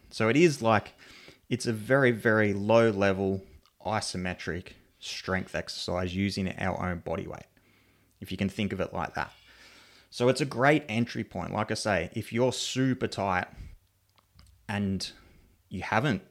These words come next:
like, been into these end ranges for a long time, then it's a great entry point to begin just getting a feel for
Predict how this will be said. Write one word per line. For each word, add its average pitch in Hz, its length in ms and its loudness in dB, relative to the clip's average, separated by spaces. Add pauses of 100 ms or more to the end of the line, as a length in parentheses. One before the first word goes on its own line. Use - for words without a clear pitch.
(200)
like, 92 240 0
been 95 180 0
into 92 220 0
these 92 240 -2
end 92 180 -2
ranges 92 400 -2
for 92 540 -2
a 98 100 0
long 90 380 -4
time, 92 340 -6 (920)
then 110 400 0
it's 110 120 -8
a 117 60 -2
great 127 320 2
entry 107 280 -4
point 90 360 -6
to 90 100 -12
begin 92 600 -4 (320)
just - 240 -8
getting 113 240 -4
a 131 40 -4
feel 92 440 -2
for 90 460 -4